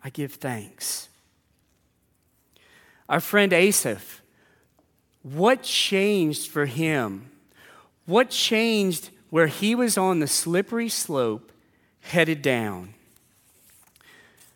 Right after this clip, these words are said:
The climax, in a sense, or the turning point of the book comes in verse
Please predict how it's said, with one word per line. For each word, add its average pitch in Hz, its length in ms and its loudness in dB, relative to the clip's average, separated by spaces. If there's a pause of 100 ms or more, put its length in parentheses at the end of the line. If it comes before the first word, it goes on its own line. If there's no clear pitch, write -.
(240)
The 151 100 0
climax, 185 1000 4
in 147 100 0
a 143 60 -2
sense, 160 460 0
or 147 60 0
the 131 140 -2
turning 247 680 2
point 160 500 -2 (280)
of 160 160 -2
the 165 100 0
book 165 560 0 (420)
comes 208 420 4
in 175 160 2
verse 175 600 0